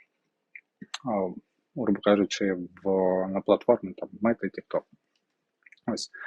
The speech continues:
А, приклад, а, а, в, там, аналізу цих атрибутів, а, якраз ви можете побачити, що є деякі кадри, а, є, наприклад, та тригери, які,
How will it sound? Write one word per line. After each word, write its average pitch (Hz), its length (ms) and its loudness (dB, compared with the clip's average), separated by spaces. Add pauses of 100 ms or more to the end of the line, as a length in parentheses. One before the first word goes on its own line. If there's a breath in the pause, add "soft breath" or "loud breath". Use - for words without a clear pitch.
(180 loud breath)
А, 165 200 2
приклад, 151 600 4
а, 127 40 4
а, 110 800 6
в, 101 320 0 (560)
там, 98 240 0
аналізу 107 440 4
цих - 220 -8
атрибутів, 190 500 4 (140)
а, 120 260 2
якраз 107 360 -2
ви 104 60 2
можете 101 300 -4
побачити, 101 540 -2
що - 160 -6
є 98 100 -2
деякі 98 360 -4
кадри, 170 380 6 (420 loud breath)
а, 104 360 2
є, 101 400 4
наприклад, 98 560 -4
та 107 120 4
тригери, 101 540 2
які, 92 500 2